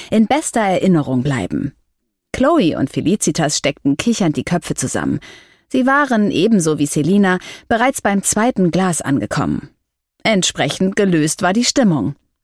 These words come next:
Allerdings waren auch die beiden keine Hilfe, wenn es darum ging, die Braut zur Ruhe anzuhalten.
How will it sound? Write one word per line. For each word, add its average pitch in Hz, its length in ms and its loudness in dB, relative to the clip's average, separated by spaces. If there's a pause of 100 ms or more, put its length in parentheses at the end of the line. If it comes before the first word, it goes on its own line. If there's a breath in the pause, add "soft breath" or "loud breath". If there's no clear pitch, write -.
(160)
Allerdings 247 460 2
waren 240 260 2
auch - 200 -2
die 247 120 0
beiden 202 440 0
keine 175 280 2
Hilfe, 156 420 0 (320 loud breath)
wenn 156 120 2
es 143 120 -2
darum 165 360 2
ging, 156 220 4
die 147 100 0
Braut 160 300 0
zur 147 180 0
Ruhe 165 320 2
anzuhalten. 127 760 -2